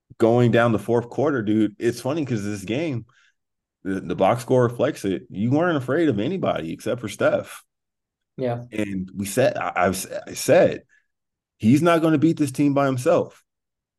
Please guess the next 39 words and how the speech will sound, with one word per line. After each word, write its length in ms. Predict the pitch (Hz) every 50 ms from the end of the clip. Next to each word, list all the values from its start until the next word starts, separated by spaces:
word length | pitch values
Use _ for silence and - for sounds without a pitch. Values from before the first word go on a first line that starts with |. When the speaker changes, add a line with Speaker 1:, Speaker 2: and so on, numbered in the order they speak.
| _ _ _ _ _ _ _ _ _ _ _ _ _ _ _ _ _
Speaker 1:
Klay 480 | - - 131 135 147 156 165 156 151 151
or 160 | - 123 113
Dra-, 280 | 120 117 123 139 139 -
like, 260 | 117 117 113 104 98
th-, 140 | 101 120 123 120 104 104 -
no 240 | - 95 107 120 139
one 280 | 165 160 156 160 165 156
person 380 | 160 156 156 156 156 - 139
on 120 | 135 131 131
that 200 | 127 127 - - - _ _ _ _ _ -
core, 320 | - 143 139 127 113 101
the 100 | 92 98
way 200 | 98 104 110 113
it 80 | 113 120
is 160 | 120 110 117
right 180 | 113 110 110
now, 260 | 113 127 131 113 87 -
they're 160 | 87 101 113
not 220 | 135 151 120 104
beating 260 | 95 123 143 151 131
this 120 | 117 110 -
team 240 | - - 120 113 98
by 160 | 101 101 101
themselves. 500 | 92 82 87 - 98 104 87 - - _ _ _ _ _ _ _
They're 140 | - 82 85
gonna 240 | 90 95 117 127
need 240 | 120 123 127 123 123
the 80 | 123 98
Draymond 460 | 92 104 104 107 107 104 101 101 101
triple 260 | - 101 98 98 95
doubles. 420 | 92 90 87 - - - - - -
Look 160 | 85 - 85
at 60 | -
Cobra. 340 | - - 110 - - - - _ _ _ _ _ _ _ _
Speaker 2:
Yeah. 300 | 131 127 127 127 123 123 - - _ _ _ _ _ _ _ _ _ - -
Speaker 1:
<laughs> 600 | _ - - - - - - - _ _ _ _
They're 160 | 107 101 95 90
gonna 300 | 90 92 104 117 120 120
need 520 | 120 123 127 127 123 117 113 107 - -